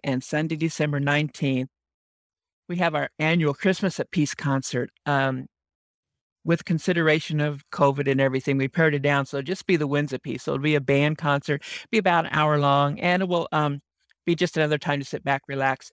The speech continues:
and enjoy the music of the season. And then, not a music event, but something that's another long-standing tradition at Peace is our Men's Club Christmas tree lot.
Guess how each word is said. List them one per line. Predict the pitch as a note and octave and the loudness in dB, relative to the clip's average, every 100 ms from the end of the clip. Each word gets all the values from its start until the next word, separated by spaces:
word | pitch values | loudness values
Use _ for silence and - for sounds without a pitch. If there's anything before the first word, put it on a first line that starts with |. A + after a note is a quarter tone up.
| - | -6
and | C3+ | -4
enjoy | C3 C3 C3 | -2 0 0
the | B2+ | -2
music | B2 A#2+ B2 | -4 -4 -8
of | A#2+ | -8
the | B2 | -10
season. | - F3 F#3 - A#2+ B2+ _ _ - | -6 -4 -4 -6 -10 -12 _ _ -2
And | D#3 E3 | 0 2
then, | F3+ F3+ E3+ - _ | 2 2 -4 -14 _
not | F#3 C4+ | 0 2
a | F4+ | 2
music | A3+ E3+ D3+ - _ - | 0 -2 -4 -8 _ -6
event, | D3 C3+ C3+ - - | -2 0 0 -2 -6
but | - B2 | -10 -4
something | - E3+ E3+ D#3+ | 0 0 0 0
that's | C#3 - - _ _ | 0 -2 -12 _ _
another | C#3+ C#3+ F#3 A#3 F3 C#3+ | -4 2 4 4 4 4
long-standing | C#3 D#3+ D3+ C#3 C3 - C3+ B2+ B2+ | 2 4 4 2 -4 -4 -2 -2 -2
tradition | - B2 B2+ B2 | -4 -4 -4 -6
at | A#2+ | -6
Peace | - B2+ C3 - | -4 -4 -4 -6
is | C#3 | -2
our | C3+ B2+ | 0 2
Men's | C3+ D#3+ - | 0 -2 -8
Club | - C3+ C#3 C3+ _ | -2 2 2 -2 _
Christmas | - F#4 E3+ | -4 -4 -4
tree | - B2 | -8 -4
lot. | A#2+ - | 0 -2